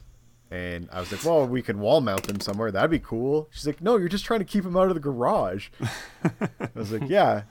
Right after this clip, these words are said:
I was like, "Well, we need a new shed, so let's build a shed for outside." And Allie's like, "Well, I don't know if I feel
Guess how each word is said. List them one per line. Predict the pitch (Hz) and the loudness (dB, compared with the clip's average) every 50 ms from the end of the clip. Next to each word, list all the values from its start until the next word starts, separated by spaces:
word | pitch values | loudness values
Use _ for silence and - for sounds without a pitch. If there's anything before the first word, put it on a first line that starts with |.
| - - - - - | -20 -20 -20 -14 -10
I | 131 | -8
was | 135 143 | -4 -4
like, | 151 143 | 0 2
"Well, | 170 180 180 170 - _ _ _ _ - - | 4 4 4 2 0 _ _ _ _ -10 -4
we | 135 143 147 | -2 0 0
need | 156 156 | 2 2
a | 151 | 2
new | 151 147 135 | 2 2 0
shed, | - - - 190 180 156 156 147 | 0 0 2 2 4 4 2 0
so | - 156 | -2 -2
let's | 147 143 143 127 | -2 -2 -4 -8
build | - - 127 135 147 160 151 156 | -8 -4 0 0 2 2 4 4
a | 160 147 135 - - | 2 2 2 -2 -14
shed | - - - - - 170 185 175 139 - | -14 -12 -10 -6 -2 0 0 0 0 -2
for | - 127 127 127 | -4 -4 -2 -2
outside." | 135 131 - - 190 214 208 147 110 98 98 - _ - - | -2 -4 -4 -2 0 0 2 2 0 -2 -2 -6 _ -16 -12
And | 110 101 | -10 -6
Allie's | 104 107 107 107 110 110 117 | -6 -6 -4 -6 -6 -6 -4
like, | 113 110 - | -6 -6 -4
"Well, | 147 160 165 | -2 0 2
I | 160 180 | 2 2
don't | 214 226 | 0 -2
know | 233 220 | -4 -4
if | 208 - | -2 -2
I | 208 175 | -4 -4
feel | - - 165 151 139 123 113 | -4 -4 -4 -4 -4 -4 -8